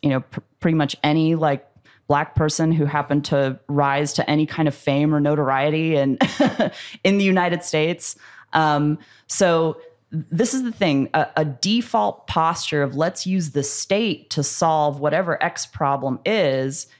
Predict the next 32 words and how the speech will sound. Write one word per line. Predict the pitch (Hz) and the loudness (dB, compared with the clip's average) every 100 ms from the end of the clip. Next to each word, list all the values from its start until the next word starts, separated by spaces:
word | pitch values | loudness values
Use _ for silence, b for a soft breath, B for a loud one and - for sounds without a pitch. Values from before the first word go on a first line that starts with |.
| - | -4
is | 165 | 0
increasingly | 170 160 - 247 - 269 247 | 0 -2 -2 -4 0 -2 -2
garnering | 185 170 175 208 185 151 147 143 | -2 0 2 2 2 2 2 0
bipartisan, | 143 156 165 - 151 139 - 147 135 131 135 139 b b | 0 0 -2 0 0 0 -2 -2 0 0 0 -2 b b
uh, | 143 135 127 | 0 2 2
disdain | 139 147 - 139 87 - _ _ - | 0 -2 0 -2 -2 -8 _ _ -4
or | 147 | -2
suspicion. | - 147 - 143 - 82 - _ b b b | 0 -2 0 -2 -2 -4 -8 _ b b b
And | 156 147 | 0 2
that's | 165 254 - | 2 0 0
where | 262 | 0
I | 220 | 0
think | 190 185 | 0 -2
a | 175 | 0
new | 165 165 160 147 - | 0 2 0 -2 -6
type | - 151 143 | -2 -2 -2
of | - | -4
political | 151 143 139 135 | -2 0 0 -2
coalition | 127 160 131 127 - 131 | -2 -2 0 -2 -2 -4
can | - | -2
be | 127 135 | -2 -2
built, | - 180 - - b b b | 0 0 -2 -10 b b b
with | 226 277 | -4 -2
Bitcoiners, | - - 175 147 160 185 - | -4 -2 -2 0 0 -2 0
interestingly, | 247 - 170 - 135 127 110 135 254 B B | 0 0 -2 -2 -2 0 0 -2 -4 B B
as | 165 190 | -2 0
a | |
kind | 202 214 202 | 0 0 0
of | 165 170 - _ _ | 0 -2 -10 _ _
center | - - 269 185 | -8 0 0 0
for | 123 107 | -4 -6
that. | - - | -8 -10